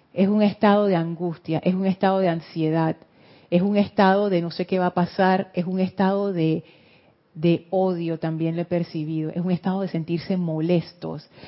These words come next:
de sentirse indignados, de sentirse tratados injustamente, con o sin razón. Es como, ese es el estado normal, pero en este decreto tú pides que desaparezca inmediatamente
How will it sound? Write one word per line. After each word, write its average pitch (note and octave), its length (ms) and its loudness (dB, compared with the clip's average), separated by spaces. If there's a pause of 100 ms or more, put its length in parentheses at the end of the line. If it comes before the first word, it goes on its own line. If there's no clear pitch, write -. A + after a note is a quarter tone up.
(120)
de E3+ 80 -2
sentirse F#3 400 0
indignados, F#3+ 800 2
de F3+ 80 0
sentirse F3 420 -4
tratados F3 380 0
injustamente, F3 960 -2 (400)
con A#3 220 2
o A#3 60 0
sin F3+ 200 -6
razón. D#3 480 -8 (1700)
Es G#3 120 4
como, G#3 280 2
ese G3 140 4
es A#3 240 4
el G3 60 0
estado G3+ 400 0
normal, E3 920 -2 (400)
pero F3 180 2
en F3 120 0
este A3+ 260 2
decreto F#3 760 0 (360)
tú G#3+ 160 -4
pides F3 640 2 (260)
que G3 160 2
desaparezca F3 720 0
inmediatamente F#3 1200 0